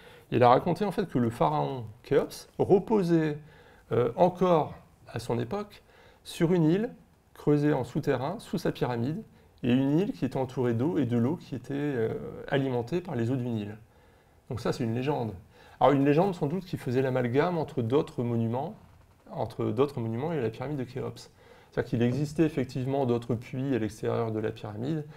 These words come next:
et certains puits sont vraiment inondés par les, la nappe phréatique. Alors peut-être que les contemporains d'Hérodote ont un peu mélan-, se sont mélangés les pinceaux, ou alors, euh, volontairement, ils lui ont brodé quelque chose de, comme je disais tout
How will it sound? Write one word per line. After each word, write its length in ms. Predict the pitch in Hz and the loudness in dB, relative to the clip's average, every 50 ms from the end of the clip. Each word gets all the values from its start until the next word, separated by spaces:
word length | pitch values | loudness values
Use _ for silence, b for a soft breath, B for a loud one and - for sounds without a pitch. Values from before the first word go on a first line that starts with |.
| B B B | B B B
et 60 | 120 | -6
certains 320 | 113 - 131 - - 127 | -4 -4 -6 -4 -4 -6
puits 180 | 113 117 - 156 | -6 -4 -4 -6
sont 300 | 147 - 143 143 160 170 - - 123 147 - - | -6 -6 -8 -8 -8 -8 -8 -10 -10 -10 -10 -8
vraiment 300 | 120 104 113 117 131 151 | -6 -4 -2 -2 -2 -2
inondés 360 | 143 131 127 117 113 123 143 | -2 -2 -2 0 0 0 0
par 180 | 143 139 127 110 | -2 -2 -4 -4
les, 200 | 110 113 117 107 | -4 -2 -4 -2
la 100 | 107 113 | -2 -2
nappe 180 | 117 131 131 | -4 -4 -6
phréatique. 540 | - - 127 113 113 - - 113 - - - _ _ B B B B B B B B | -8 -8 -8 -8 -8 -8 -10 -10 -12 -14 -20 _ _ B B B B B B B B
Alors 140 | - 123 - | 2 2 4
peut-être 360 | - 156 - - 214 208 - | 4 2 2 2 0 0 -2
que 120 | - - 135 | -4 -2 0
les 340 | 123 123 120 117 117 110 | 2 4 4 4 4 2
contemporains 600 | 117 - 175 147 - 165 151 - - 135 127 139 | 2 -2 -4 0 0 -2 -2 0 -2 -2 0 0
d'Hérodote 500 | 135 120 117 113 113 117 120 160 185 - | 0 2 2 2 2 2 0 0 -2 -2
ont 120 | 160 135 123 | -4 -2 -2
un 60 | 123 | -2
peu 140 | 123 - 135 | -2 -2 -2
mélan-, 320 | 127 127 123 127 131 135 | -2 -2 -2 -4 -6 -8
se 220 | - - - - 131 | -12 -16 -16 -16 -16
sont 180 | - - 120 | -8 -4 -2
mélangés 420 | 110 113 117 113 113 117 110 113 110 | 0 0 0 2 2 2 2 2 2
les 80 | 113 | 0
pinceaux, 440 | 113 - 117 107 - - 165 180 233 B B B B B B B B B | 0 -2 -6 -6 -4 -4 -4 -4 -4 B B B B B B B B B
ou 140 | 156 135 139 | 6 6 8
alors, 520 | 143 147 160 160 151 147 139 131 - - - _ _ _ - | 10 10 10 10 8 6 2 0 -4 -14 -20 _ _ _ -4
euh, 160 | 139 127 127 | -2 0 0
volontairement, 840 | 117 107 135 170 180 165 151 - 160 135 135 147 165 180 202 208 143 139 | 2 4 4 6 6 4 4 4 4 4 6 4 4 4 2 0 -4 -2
ils 100 | 151 139 | 0 2
lui 120 | 131 151 | 4 6
ont 120 | 160 160 156 | 6 6 6
brodé 480 | 135 139 139 151 170 175 160 170 180 | 6 6 8 8 8 8 8 6 6
quelque 320 | 170 170 156 143 - 156 139 | 6 2 -4 0 0 0 0
chose 320 | 131 - 156 156 151 135 | 2 2 2 4 2 2
de, 280 | 123 117 117 113 110 107 101 101 - _ _ - _ _ _ - - - _ | 2 2 2 2 2 -2 -4 -6 -12 _ _ -20 _ _ _ -20 -20 -18 _
comme 140 | - 113 101 | -6 -4 -4
je 80 | 92 | -4
disais 240 | 104 101 101 104 107 | -6 -4 -2 -2 -2
tout 120 | 104 - | -4 -6